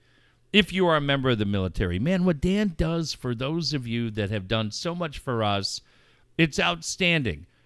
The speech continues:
Eight five eight, six eight eight, six eight one three, San Diego Lending dot U S slash Dave and Jeff. Get those books for free.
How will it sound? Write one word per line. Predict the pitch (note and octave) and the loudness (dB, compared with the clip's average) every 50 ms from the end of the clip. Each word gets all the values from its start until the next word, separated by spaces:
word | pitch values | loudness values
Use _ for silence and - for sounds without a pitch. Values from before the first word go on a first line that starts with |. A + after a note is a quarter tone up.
| _ _ _ _ - | _ _ _ _ 0
Eight | E3 F3+ D#3+ - | 0 0 2 2
five | F#3+ E3+ E3 D3 C3 | 0 0 2 2 2
eight, | C3+ C3+ C3 C3 - | 2 2 2 0 -4
six | - - F3 D3+ - - | -4 -4 -4 -4 -2 0
eight | D3+ C3+ A#2+ A#2 | 2 2 4 2
eight, | A2+ A2 - - | 2 0 -2 -4
six | - - G3 - - - | -4 -4 -4 -2 0 0
eight | E3+ D#3 C#3+ | 0 0 0
one | D3+ C3 C3 B2+ A#2 | -2 -2 -2 -2 -4
three, | - A#2 A2+ A2 G#2+ G#2 | -4 -2 -2 0 -2 -2
San | - - E3+ E3+ F3 F3 | -4 -4 -4 -4 -4 -4
Diego | E3+ D#3 D#3+ D3 | -4 -4 -2 -2
Lending | C#3 C3 B2+ B2+ B2 G#2+ | 0 0 0 0 0 2
dot | A#2 A2 A2 G#2+ | 2 0 0 2
U | B2 B2 B2 A#2 | 2 2 4 2
S | A2 - | 2 0
slash | - C#3+ C3 B2 A#2 - - | -2 -4 -2 -2 -4 -4 -2
Dave | - A#2 A2+ G#2 | 0 0 2 2
and | G#2+ G2+ | 0 0
Jeff. | F2+ G2+ F#2+ - - - | 2 0 0 0 -2 0
Get | - A3 A3+ - | 2 2 2 4
those | A3 G#3 G#3 G#3 D#3+ | 2 2 2 2 0
books | - - D#3 D3+ C3+ - - | 0 2 4 4 4 2 -2
for | - - G#3 F3+ | -2 -2 -2 -2
free. | - - - F#3+ G3 G3 F#3+ F#3 F3 D3+ | -2 0 2 2 4 4 2 0 -2 -2